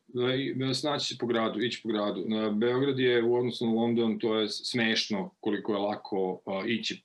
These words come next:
po gradu. Znači, gde god da hoćeš da dođeš, ne treba ti više od deset minuta,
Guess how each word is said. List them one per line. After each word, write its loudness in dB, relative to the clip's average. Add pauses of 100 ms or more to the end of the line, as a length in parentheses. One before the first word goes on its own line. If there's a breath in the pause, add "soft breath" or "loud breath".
(120)
po -2
gradu. -2
Znači, 0 (320 loud breath)
gde 2
god 4
da 4
hoćeš 0
da 2
dođeš, 0
ne 0
treba -2
ti -2
više 0
od 0
deset -2
minuta, 0